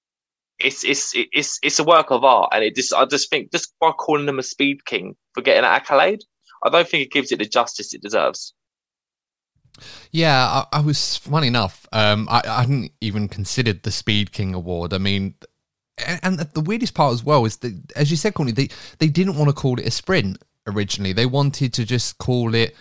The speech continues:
Speaker 2: uh, th-, sorry, not a sprint, a sprint race. They didn't want to call it a sprint race 'cause they said, "Oh, well, it's not a sprint race." I'm like, "Well, well, what is it then?" They said, "Oh, it's a sprint. It's like sprint qualifying."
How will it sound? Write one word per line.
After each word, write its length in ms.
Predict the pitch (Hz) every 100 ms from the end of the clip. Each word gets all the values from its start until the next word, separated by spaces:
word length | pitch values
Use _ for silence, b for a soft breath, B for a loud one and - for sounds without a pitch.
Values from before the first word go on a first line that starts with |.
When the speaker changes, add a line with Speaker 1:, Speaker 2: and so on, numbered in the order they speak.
| b b -
Speaker 2:
uh, 260 | 104 107 -
th-, 140 | 135 -
sorry, 180 | 147 110
not 160 | 117
a 40 | 104
sprint, 420 | - - 107 - - _ _
a 100 | 110
sprint 320 | - - 98
race. 260 | 107 127 90
They 80 | 117
didn't 120 | 135
want 120 | 117
to 40 | -
call 120 | 107
it 40 |
a 60 | 87
sprint 340 | - 160 80
race 180 | 92 87
'cause 160 | - 117
they 80 |
said, 160 | 113 120
"Oh, 80 | 95
well, 220 | 92 92
it's 120 | 92
not 100 | 104
a 40 | -
sprint 220 | - 98
race." 200 | 87 -
I'm 80 | 107
like, 120 | -
"Well, 140 | 117
well, 180 | 95 127
what 220 | 135 165
is 160 | 196 -
it 80 | -
then?" 160 | 87
They 80 | 90
said, 160 | 98 120
"Oh, 80 | 107
it's 100 | -
a 60 |
sprint. 360 | 110 - 156 90
It's 140 | 87
like 120 | -
sprint 280 | 110 - 107
qualifying." 640 | - 160 110 - 80 78